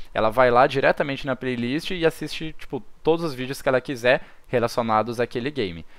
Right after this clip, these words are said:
Sacaram? Como que funciona pra gente criar uma playlist, pra gente adicionar um vídeo na playlist?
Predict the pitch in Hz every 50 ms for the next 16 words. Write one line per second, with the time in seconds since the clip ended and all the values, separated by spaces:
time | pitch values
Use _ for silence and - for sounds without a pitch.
0 | - - - - - - 87 - - 98 104 117 127 135 - - - - - -
1 | - - - 139 143 160 165 - 156 - 160 147 - - 139 127 127 120 - 127
2 | 117 107 123 120 - - - 131 127 131 139 139 - 135 117 113 110 117 131 -
3 | - - - 139 123 117 123 123 - 127 120 - - - 123 120 127 139 165 175
4 | 151 123 123 135 139 127 139 135 127 123 - 139 135 131 110 87 - - - -